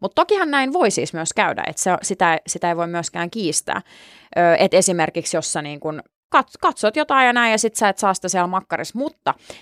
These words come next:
siinäkin mä näkisin, että voi kyse olla siitä, että et sin-, et siinäkin on itse asiassa voi olla hyviä puolia. Et jos sä oot kerta löytänyt sieltä pornon maailmasta jonkun asian, mit-, mikä sua tyydyttää, ja sit se ei löydykään sieltä makkarista, niin, niin toisaalta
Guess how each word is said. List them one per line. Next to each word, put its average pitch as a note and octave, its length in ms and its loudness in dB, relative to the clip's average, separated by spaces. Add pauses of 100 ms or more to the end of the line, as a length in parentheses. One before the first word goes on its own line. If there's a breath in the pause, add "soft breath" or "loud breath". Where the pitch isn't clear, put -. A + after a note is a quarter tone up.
siinäkin D#4+ 420 -2
mä A#3+ 100 0
näkisin, A3 340 -2
että F#3+ 140 -6
voi G3 120 0
kyse A#3+ 260 -2
olla F3 120 0
siitä, A3+ 440 2
että E3 260 0 (360)
et - 140 -2
sin-, C4+ 280 -4 (280)
et F#3+ 140 -2
siinäkin D4 280 -2
on A3 60 0
itse G#3+ 180 -4
asiassa G3 140 -6
voi G#3+ 40 4
olla G#3 100 4
hyviä G#3+ 400 -2
puolia. - 360 -4 (640)
Et F#3 140 -4
jos D4 200 2
sä G#4+ 60 4
oot F4 140 2
kerta A3+ 320 2
löytänyt A3 380 2
sieltä E3+ 260 -4
pornon G3+ 320 2
maailmasta D#3+ 440 -2
jonkun D#3+ 220 -10
asian, E3+ 460 -2
mit-, E3+ 200 -8
mikä F3 280 -6
sua D#3+ 260 -4
tyydyttää, D#3+ 640 -4 (540 loud breath)
ja A#3 60 2
sit B3+ 200 0
se D4+ 100 2
ei C4+ 380 6
löydykään A3+ 520 4
sieltä F#3+ 280 0
makkarista, F#3+ 560 -2
niin, F#3+ 180 -6 (120)
niin A#3 240 -6 (140)
toisaalta B3 460 2